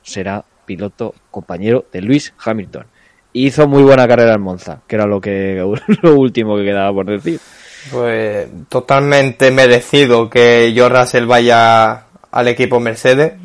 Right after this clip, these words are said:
Speaker 2: Me parece un muy buen piloto. Creo que está haciendo un año espectacular con el Williams, sobre todo en las primeras carreras. Y creo que totalmente merecido.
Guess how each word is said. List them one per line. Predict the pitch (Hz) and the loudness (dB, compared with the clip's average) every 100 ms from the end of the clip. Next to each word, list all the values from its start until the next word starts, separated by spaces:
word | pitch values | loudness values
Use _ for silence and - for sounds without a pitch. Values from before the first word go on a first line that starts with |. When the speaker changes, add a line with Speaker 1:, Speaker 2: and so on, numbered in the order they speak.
| _ _ | _ _
Speaker 2:
Me | 117 113 | -10 -6
parece | 113 117 - 120 | -4 -4 -4 -6
un | 120 | -6
muy | 120 127 | -2 0
buen | 123 123 120 | 2 2 0
piloto. | 120 120 127 147 147 | 0 2 2 2 2
Creo | 143 120 | 0 0
que | 120 | 0
está | 117 127 | 0 -2
haciendo | 120 127 120 | -2 -4 -4
un | 120 | -2
año | 117 117 | -2 -4
espectacular | 117 - 120 - 117 113 113 117 117 | -6 -4 -4 -2 -2 -2 2 2 2
con | 120 117 113 110 | 2 0 0 -2
el | 110 | -4
Williams, | 107 127 135 131 | -2 -2 0 -2
sobre | 120 110 | -4 -2
todo | 120 | 0
en | 117 | 0
las | 113 | -2
primeras | 113 113 113 | -4 -2 -4
carreras. | - 113 120 151 - _ - _ _ _ | -6 -4 -2 -2 -4 _ -20 _ _ _
Y | 113 | -10
creo | 107 113 | -4 -2
que | 123 | 0
totalmente | 120 113 120 127 127 | 0 -2 -2 -2 0
merecido. | 123 110 - 139 127 | -2 -2 -2 -2 -2